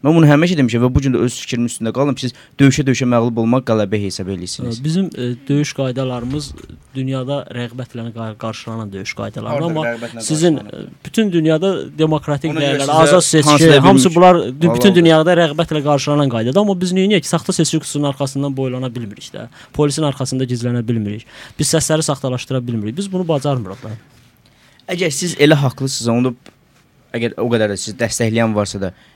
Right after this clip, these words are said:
Speaker 1: niyə onda, e, başqa bir formada onu həll eləyə bilmirsiniz?
Speaker 2: Necə başqa formada?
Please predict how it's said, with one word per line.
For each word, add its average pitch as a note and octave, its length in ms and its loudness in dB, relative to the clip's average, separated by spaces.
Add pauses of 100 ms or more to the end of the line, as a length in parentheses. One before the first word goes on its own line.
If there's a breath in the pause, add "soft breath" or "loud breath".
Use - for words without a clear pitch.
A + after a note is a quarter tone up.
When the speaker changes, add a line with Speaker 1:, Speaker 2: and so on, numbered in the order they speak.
(140 soft breath)
Speaker 1:
niyə C3 100 -2
onda, C3 200 2 (180)
e, A2 100 -6
başqa B2 240 -2
bir G#2 80 -4
formada G#2 400 -4
onu G2+ 160 -2
həll G2+ 240 -2
eləyə G2 260 -2
bilmirsiniz? G2 600 -6 (340)
Speaker 2:
Necə C3+ 240 -16
başqa A#2 260 -18
formada? G#2 380 -18